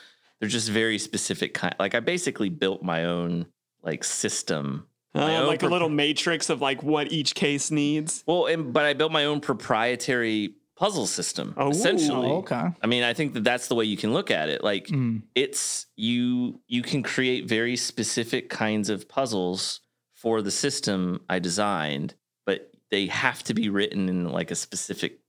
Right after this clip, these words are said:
Speaker 1: like, a specific way. They're almost
Speaker 2: Yeah.
Speaker 1: like, the cases are almost like cartridges that, like, plug into the, to the system
Speaker 2: Yeah.
Speaker 1: itself.
Speaker 2: You've got an N sixty-four sitting over there, and y-,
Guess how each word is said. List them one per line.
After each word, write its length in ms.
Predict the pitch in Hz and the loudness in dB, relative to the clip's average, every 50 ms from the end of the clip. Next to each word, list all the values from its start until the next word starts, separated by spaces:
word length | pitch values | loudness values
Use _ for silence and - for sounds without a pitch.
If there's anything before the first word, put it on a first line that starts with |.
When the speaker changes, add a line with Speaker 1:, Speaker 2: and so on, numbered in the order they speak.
| _ _ _ _ _ | _ _ _ _ _
Speaker 1:
like, 240 | - 92 87 80 90 | -4 -4 -4 -2 -2
a 40 | 92 | -4
specific 580 | - - - 127 - - 127 - - 98 - | -4 -2 -4 -4 -2 -2 -2 -2 -2 -2 0
way. 120 | - 98 90 | 2 2 2
They're 140 | 104 135 | 2 2
almost 220 | 165 175 - - 160 | 2 2 2 2 2
Speaker 2:
Yeah. 140 | 156 120 127 | 2 2 0
Speaker 1:
like, 200 | 143 - - - | -2 -4 -4 -4
the 80 | - | -2
cases 380 | 120 175 165 160 165 160 139 143 | 0 2 0 0 0 -2 0 0
are 80 | 139 | 2
almost 340 | 131 123 123 123 127 117 - | 2 2 2 2 0 0 0
like 140 | 120 117 - | 0 0 0
cartridges 720 | - - 123 110 - - 101 87 90 85 80 76 73 - | 0 0 0 0 0 -4 -4 -2 -2 0 -2 -2 -2 -2
that, 100 | - 87 | -2 -2
like, 320 | 53 85 90 85 71 - - - - | -2 0 -2 -2 -2 -6 -12 -20 -12
plug 240 | - - 107 98 90 | -4 -2 -2 0 0
into 300 | 95 90 90 85 - - | -2 -2 -2 -4 -4 -4
the, 420 | 92 85 78 76 78 73 58 - - _ _ _ | -2 -2 -2 -2 -2 -4 -4 -6 -10 _ _ _
to 100 | - - | -20 -12
the 120 | - - | -8 -4
system 180 | - 180 185 233 | 0 0 2 2
Speaker 2:
Yeah. 280 | 247 202 170 139 139 | 2 2 2 2 0
Speaker 1:
itself. 340 | 135 113 107 92 67 55 - | 0 0 0 0 0 0 0
Speaker 2:
You've 200 | 143 165 185 185 | 0 0 2 2
got 400 | 202 175 165 170 190 170 - - | 2 2 2 2 2 0 0 0
an 100 | - 156 | 0 2
N 140 | 151 160 156 | 2 2 2
sixty-four 640 | 151 - 180 147 - - 151 135 - 156 151 170 160 | 2 0 0 -2 0 -2 -2 0 2 2 2 2 0
sitting 280 | - - 135 - 139 | 0 0 0 0 0
over 200 | 135 131 131 135 | 0 0 0 0
there, 220 | 135 135 135 135 135 | 0 0 2 2 2
and 180 | 131 135 135 - | 2 0 0 0
y-, 120 | - 135 | 0 -2